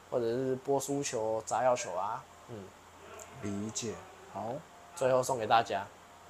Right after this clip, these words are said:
Speaker 2: 好，谢谢。
Speaker 1: 算一个，算有个小礼物。
Speaker 2: 谢谢青林教练。好，今天的访谈就会到这边。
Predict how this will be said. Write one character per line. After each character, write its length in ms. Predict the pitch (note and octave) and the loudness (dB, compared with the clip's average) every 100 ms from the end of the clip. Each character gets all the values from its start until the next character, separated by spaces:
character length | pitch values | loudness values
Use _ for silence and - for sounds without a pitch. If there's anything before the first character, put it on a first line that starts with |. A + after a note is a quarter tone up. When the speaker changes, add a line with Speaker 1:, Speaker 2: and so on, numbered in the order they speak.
| - | -10
Speaker 2:
好， 80 | - | -10
谢 220 | - C#3+ | -4 0
谢。 240 | B2 A#2+ A2 | 4 6 6
Speaker 1:
算 160 | G#2+ | 2
一 40 | G#2 | -4
个， 60 | G#2 | -6
算 160 | - C3 | 0 2
有 60 | |
个 80 | A#2 | 2
小 220 | - G#2+ | 2 2
礼 80 | A#2+ | 0
物。 240 | G#2+ A#2+ A#2 - - - - - | -2 -6 -8 -12 -14 -16 -16 -6
Speaker 2:
谢 120 | C3+ | 0
谢 140 | A#2+ | 2
青 220 | A2 A#2+ G#2+ | 2 0 -2
林 120 | G2 | -4
教 80 | F#2+ | -4
练。 120 | F#2 - | -4 0
好， 180 | - C3 | 4 6
今 160 | - E3 | 4 2
天 160 | F#3 F#3 | 4 6
的 320 | D3 C3 A#2+ | 8 8 6
访 300 | - G#2+ F#2 | 6 4 2
谈 260 | G2 G2+ | -4 -2
就 140 | G#2 A#2 | 2 4
会 100 | A#2 | 4
到 280 | A#2 A2 G2+ F#2 | 6 6 4 -2
这 100 | - G#2 | -6 -6
边。 220 | G#2+ | -4